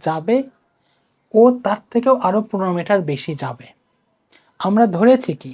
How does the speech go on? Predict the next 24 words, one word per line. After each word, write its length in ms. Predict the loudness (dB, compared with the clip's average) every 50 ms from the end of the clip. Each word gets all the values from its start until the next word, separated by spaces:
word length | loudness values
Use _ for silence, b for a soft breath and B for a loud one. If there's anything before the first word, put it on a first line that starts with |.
| -12
আমরা 300 | -10 -8 -6 -4 -2 -4
ধরেছি 680 | -4 -4 -6 -4 -4 -4 -6 -6 -8 -8 -8 -6 -8 -10 b b b b b b _ -8
যে 180 | -4 -4 -4 -4 -4 _ _ _
টি 220 | 0 2 2 2 2
সময়ে, 840 | 0 -2 -2 -2 0 2 4 4 4 4 2 2 0 0 -2 -2 -6 -10 _ _ _ -12
আমরা 200 | -8 -6 -6 -6
ধরেছি 400 | -4 -4 -4 -6 -4 -6 -8 -10
কি? 200 | -10 -12 -14 -18 b b b b b b b
যে 100 | -10 -8 -8 -2 2
টি 160 | 4 4 4
সময় 340 | 4 2 0 -2 -2 -2 -2
পর 340 | -2 -2 0 0 0 -2 -6 b b b b _ -8
বিড়াল 400 | -4 -2 0 0 0 0 0 -2
কি 160 | -4 -6 -4
করবে? 440 | -2 -2 -2 -2 -2 -4 -6 -8 -10 -14 _ _ -8
ইঁদুরটাকে 440 | -6 -6 -6 -6 -8 -8 -8 -6
ধরতে 300 | -6 -6 -8 -8 -8 -8
পারবে। 360 | -8 -6 -8 -8 -8 -10 -12 -16 -20 _ _ _ _ _ _
তাহলে 200 | -4 -2 -2 -2
ইকুয়েশন 360 | -2 -2 0 0 0 0 0
এখন 200 | -2 -2 -2 -4
কিভাবে 420 | -6 -4 -4 -2 -2 -2 -2 -4 -4
সাজাবো 380 | -4 -6 -4 -4 -4 -4 -6
আমরা? 320 | -6 -8 -8 -10 -12 -14